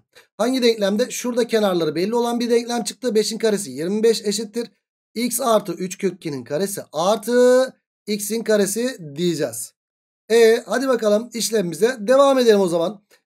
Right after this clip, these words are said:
Yirmi beş bir şey çıkmayacakmış gibi hissediyorum ama dur bakalım, devam edelim. Bazen de işlerimizde yan-, yanılıyoruz. Birincinin karesi artı birinci ile ikincinin çarpımının iki katı altı kök iki x artı ikincinin karesi kaç çıktı? Üç kök ikinin karesi de on sekiz çıktı.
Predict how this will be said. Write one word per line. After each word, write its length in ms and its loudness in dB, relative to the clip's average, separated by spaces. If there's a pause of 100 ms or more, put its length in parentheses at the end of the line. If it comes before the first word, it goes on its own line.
Yirmi 380 2
beş 400 4
bir 140 -14
şey 220 0
çıkmayacakmış 560 -6
gibi 160 -6
hissediyorum 360 -4
ama 160 -2
dur 120 -2
bakalım, 320 -4
devam 260 0
edelim. 260 -6
Bazen 380 -2
de 40 -6
işlerimizde 380 -6
yan-, 200 0
yanılıyoruz. 460 -2 (460)
Birincinin 360 2
karesi 300 2
artı 440 0
birinci 260 0
ile 80 -4
ikincinin 300 -6
çarpımının 420 -2
iki 120 -14
katı 260 -8
altı 340 -10
kök 160 -8
iki 260 -6
x 300 -4
artı 560 0 (280)
ikincinin 400 -4
karesi 480 0
kaç 220 -6
çıktı? 420 -2 (180)
Üç 180 -8
kök 160 -10
ikinin 200 -4
karesi 280 -4
de 40 -18
on 240 0
sekiz 280 -10
çıktı. 440 -6